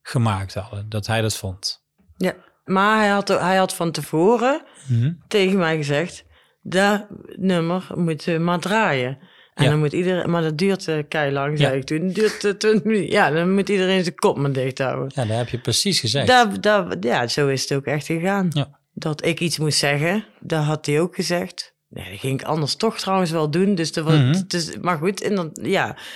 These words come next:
Speaker 2: daar heeft hij wel, eh, en dat er rode rozen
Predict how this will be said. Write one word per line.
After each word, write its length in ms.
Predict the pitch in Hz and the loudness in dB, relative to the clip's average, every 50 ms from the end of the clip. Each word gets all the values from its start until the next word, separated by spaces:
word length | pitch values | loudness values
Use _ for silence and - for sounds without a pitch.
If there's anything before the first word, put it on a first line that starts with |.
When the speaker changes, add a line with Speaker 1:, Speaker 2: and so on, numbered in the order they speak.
| - - - - _ - | -18 -18 -20 -20 _ -6
Speaker 2:
daar 180 | - 180 170 | -4 -2 0
heeft 240 | 160 165 165 147 - | 0 0 -2 -2 -4
hij 200 | - 147 143 135 | -4 -4 -4 -2
wel, 320 | 131 131 123 123 123 - | -4 -4 -4 -4 -4 -4
eh, 140 | - - 107 - _ - - - - - - - - - - _ | -4 -6 -8 -10 _ -20 -20 -20 -20 -20 -18 -16 -16 -18 -18 _
en 220 | - 147 143 139 | -6 -4 -2 -2
dat 180 | 139 135 127 - | -2 -2 -4 -4
er 120 | 135 127 | -6 -4
rode 280 | 117 131 135 135 131 135 | -2 -2 0 0 0 -2
rozen 580 | 127 127 139 143 147 147 - 147 143 143 143 | -2 -2 0 0 0 0 0 -2 -2 -2 -2